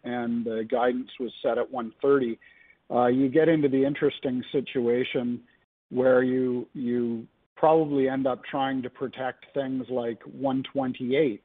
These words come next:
that you probably wouldn't have considered previously. Uh, but there does seem to be some strength in the Canadian dollar, the Canadian government is making some noise about raising interest rates.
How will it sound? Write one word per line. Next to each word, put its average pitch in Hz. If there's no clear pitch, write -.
that 113
you 117
probably 123
wouldn't 123
have 117
considered 139
previously. 113
Uh, 123
but 123
there 139
does 156
seem 151
to 139
be 135
some 135
strength 131
in 131
the 120
Canadian 127
dollar, 123
the 123
Canadian 143
government 131
is 123
making 127
some 120
noise 123
about 120
raising 123
interest 123
rates. 127